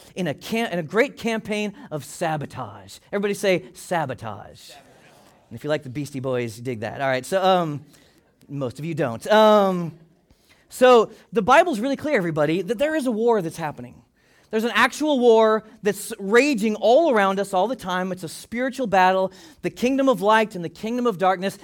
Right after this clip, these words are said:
It really is happening. It's a reality. And so Lewis says, "There's no neutral ground in the universe. Every square inch,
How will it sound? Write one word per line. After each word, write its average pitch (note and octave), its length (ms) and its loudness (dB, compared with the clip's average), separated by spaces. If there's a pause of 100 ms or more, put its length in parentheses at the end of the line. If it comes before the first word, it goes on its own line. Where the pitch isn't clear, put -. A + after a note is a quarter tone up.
(140)
It B3 140 6
really D#4 420 2
is C#4 200 4
happening. G#3 640 -4
It's - 140 -10
a G#3+ 80 -2
reality. A3+ 540 -2
And E3+ 100 -8
so G#3 160 0
Lewis E4 360 2
says, E3 460 0 (340)
"There's A3+ 300 6
no F4+ 540 6 (100)
neutral C4+ 580 -2
ground B3 540 0
in G#3+ 160 -2
the G#3 80 -2
universe. F#3 840 -6 (560)
Every C#4+ 320 4
square B3+ 480 4
inch, C#3+ 320 -6